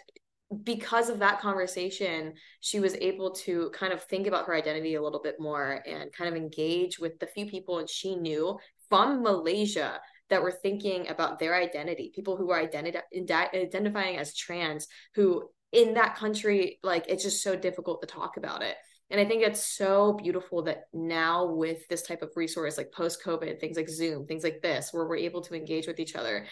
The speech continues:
and encourage conversations, not just inside our communities, but outside our communities, and not just within our nation, but outside our nation. So, I mean, I think that was just a really beautiful experience and small story that I've heard in the past where, you know, this person just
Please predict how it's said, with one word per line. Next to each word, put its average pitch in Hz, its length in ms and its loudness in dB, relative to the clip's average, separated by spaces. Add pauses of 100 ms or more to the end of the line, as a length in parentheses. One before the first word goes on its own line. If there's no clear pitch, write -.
(220)
and 214 140 6
encourage 202 540 4
conversations, 165 720 -2
not 180 220 0
just 220 200 -6
inside 151 340 -4
our 196 140 0
communities, 220 560 0
but 175 160 0
outside 143 360 -4
our 165 80 -6
communities, - 440 -8
and 147 80 -4
not 165 140 0
just 180 180 -6
within 165 300 -2
our 220 80 2
nation, 240 560 -2 (260)
but 196 80 8
outside 151 380 2
our - 100 -6
nation. - 480 -8 (260)
So, 190 260 8
I 190 160 6
mean, 196 200 4
I 185 80 0
think 208 220 2
that 185 120 6
was 170 120 2
just 160 160 -6
a 170 40 0
really 160 200 0
beautiful 156 400 -4
experience 151 600 -4
and 160 100 -10
small 151 260 -6
story - 260 -8
that 160 160 -6
I've 151 180 -4
heard 156 280 -2
in 156 100 -8
the 147 60 -12
past 156 480 -2
where, 151 300 -2 (260)
you 180 80 -4
know, 185 80 4
this 180 220 0
person 180 380 0
just 170 220 -6